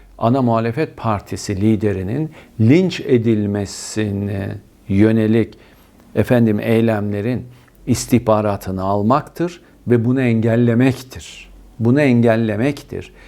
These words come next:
İçerideki bir takım odakların bu türlü komplolarına, bu türlü kaos yaratma girişimlerine seyirci kalmak değil, bunları engellemektir.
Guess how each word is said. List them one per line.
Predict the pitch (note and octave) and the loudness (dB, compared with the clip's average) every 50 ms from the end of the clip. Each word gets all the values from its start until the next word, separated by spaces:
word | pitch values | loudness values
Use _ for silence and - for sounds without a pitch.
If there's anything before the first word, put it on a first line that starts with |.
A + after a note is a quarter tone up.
| - - - - | -20 -20 -6 -4
İçerideki | C3+ A#2+ - - B2 A#2 A#2+ A2 B2 B2 A#2+ B2 E3 C#3+ A#2+ | -4 -2 2 2 4 4 4 4 2 0 2 0 0 2 2
bir | C3 D#3 D3 | 2 2 2
takım | - A#2+ A2 - - G#2+ G#2+ F2+ - - - - - - _ _ | 0 -2 -2 -2 -2 -4 -4 -4 -8 -12 -20 -20 -20 -20 _ _
odakların | - B2 A2 A2+ G#2 G2 - - A2 G#2 G#2 A2+ C#3+ D#3+ F3 E3+ - - - - - - - | 2 2 4 2 -2 -4 -4 -4 -4 -2 0 0 0 0 -2 -4 -8 -16 -20 -20 -20 -12 -6
bu | A2+ A2+ E3 F#3 F3+ | 2 2 2 2 2
türlü | - - B2 A2+ G#2 G2 G2 G2+ G2+ F#2+ - | 2 0 2 2 2 0 -4 -6 -8 -8 -10
komplolarına, | - - - C3 C#3 B2 - - G#2 G2+ G2+ G#2 G2+ G2 F#2+ F#2+ F#2+ G#2 A#2+ C#3 D3 D3 - - - _ _ - | -8 -2 0 0 0 0 -4 -4 -4 -2 -2 -2 -2 -2 -4 -4 -4 -4 -4 -6 -8 -10 -14 -20 -20 _ _ -8
bu | A2 G#2+ B2 D#3 D#3 | -4 0 2 2 0
türlü | D#3 - B2 A2+ G#2+ F#2+ F#2+ G2 G2 F#2 - | 0 0 0 0 0 0 -2 -4 -4 -6 -6
kaos | - G#2 G#2+ B2 C3+ C3+ B2 B2 - | -4 -2 0 0 0 0 -4 -4 -4
yaratma | G#2+ G#2+ A2 A2 G#2 - G#2+ G#2 G2+ | -4 -4 -4 -4 -6 -8 -8 -8 -8
girişimlerine | G2 F#2 G2+ A2 G#2 G#2+ G2 - - - - - G#2+ G#2 G2+ G2 G2 G2 G2 G2 G2+ G2+ A2 B2 C3 C3 B2+ - - - - | -6 -2 -2 -2 -2 -2 -4 -4 -8 -8 -4 -2 -2 0 0 0 0 0 0 0 0 2 2 2 0 -2 -6 -14 -20 -20 -20
seyirci | - - - - A2+ A2 A#2 A#2 G#2+ A2 A2+ - | -18 -8 0 2 4 4 4 2 0 -4 -6 -6
kalmak | - G2+ G2 G2 F#2+ F#2 F#2 F2+ - - - | -4 -4 -4 -2 -2 -4 -6 -8 -12 -4 2
değil, | B2 B2 C3 D3 D#3 D#3+ D#3+ - - - - - _ _ _ | 2 2 4 2 0 -2 -6 -12 -18 -20 -20 -20 _ _ _
bunları | G2+ F#2+ G2 A2 A#2 A#2 A#2 A#2 A#2+ B2 D3 E3+ F3 - - - - - | -6 -2 0 2 4 4 4 4 4 2 0 0 -2 -6 -10 -16 -16 -4
engellemektir. | - A#2 A2+ A#2 A#2 A#2 A2+ A#2 A#2+ A#2 A2 A2 G2+ G#2 A2+ A#2 A#2+ - - - E2+ E2+ - - | 0 2 2 4 4 2 2 0 0 -2 -2 -2 -2 -2 -4 -6 -6 -10 -12 -10 -10 -10 -10 -16